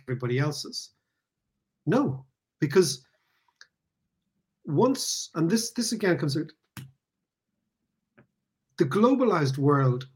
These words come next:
is a world of where sovereignty is less than watertight. It's a world of the free, free flow of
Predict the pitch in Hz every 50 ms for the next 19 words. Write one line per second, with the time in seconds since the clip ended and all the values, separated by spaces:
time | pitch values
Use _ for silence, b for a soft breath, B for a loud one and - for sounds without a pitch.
0 | _ - 147 131 156 147 131 143 165 170 175 175 170 165 165 160 135 - - _
1 | _ - 143 131 127 127 123 113 - - - _ _ _ _ _ _ _ _ -
2 | 160 143 131 - - 170 175 175 143 180 170 135 - - 156 143 139 135 131 -
3 | - _ - - - _ _ _ _ _ _ _ _ _ _ - 180 151 143 139
4 | 135 131 127 131 131 131 - - - _ _ _ _ - 156 160 165 165 175 202
5 | 214 185 - - - - - - - - - - _ _ _ _ _ _ _ -
6 | 147 151 156 151 147 139 135 131 120 117 - - _ _ _ _ _ _ _ _
7 | _ _ _ _ _ _ _ _ _ _ _ _ _ _ _ _ _ _ _ _
8 | _ _ _ _ - 156 170 180 156 127 131 131 131 - - - - - - _
9 | _ _ _ _ _ _ _ _ _ _ _ _ _ _ _ _ - 135 - 175
10 | 156 180 208 214 214 208 202 196 - 247 170 143 139 139 135 131 - - - _
11 | - 139 135 131 - - 190 208 214 208 - - - _ - - 233 233 226 -
12 | 165 143 135 131 135